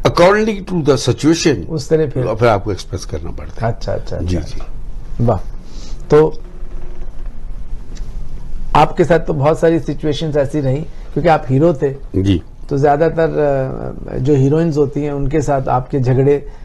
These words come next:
Speaker 2: फिल्मों के दौरान होते होंगे definitely।
Speaker 1: नहीं, नहीं, नहीं।
Speaker 2: सिचुएशंस वाइज कि भाई तुम late क्यों आई हो, कहाँ रह
Speaker 1: नहीं,
Speaker 2: गई,
Speaker 1: नहीं, नहीं,
Speaker 2: ये वो।
Speaker 1: late, late आना, Late तो आते थे, सारे लेट आते थे, लेकिन
Speaker 2: नहीं, इन film के दौरान story,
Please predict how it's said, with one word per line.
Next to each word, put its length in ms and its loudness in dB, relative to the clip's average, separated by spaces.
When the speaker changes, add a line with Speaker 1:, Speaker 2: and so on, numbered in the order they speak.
Speaker 2:
फिल्मों 300 4
के 100 2
दौरान 340 2
होते 240 0
होंगे 300 2
definitely। 340 -2
Speaker 1:
नहीं, 220 -6
नहीं, 220 6
नहीं। 160 4
Speaker 2:
सिचुएशंस 640 0
वाइज 180 2
कि 80 -2
भाई 140 2
तुम 180 -2
late 260 4
क्यों 220 -2
आई 200 2
हो, 180 4
कहाँ 400 -2
रह 80 4
Speaker 1:
नहीं, 140 6
Speaker 2:
गई, 220 2
Speaker 1:
नहीं, 120 2
नहीं, 100 0
Speaker 2:
ये 100 2
वो। 120 0
Speaker 1:
late, 380 0
late 420 0
आना, 260 0
Late 420 4
तो 100 2
आते 280 2
थे, 100 -2
सारे 340 2
लेट 260 0
आते 280 -2
थे, 160 -2
लेकिन 280 0
Speaker 2:
नहीं, 100 4
इन 80 0
film 260 2
के 100 4
दौरान 380 0
story, 480 2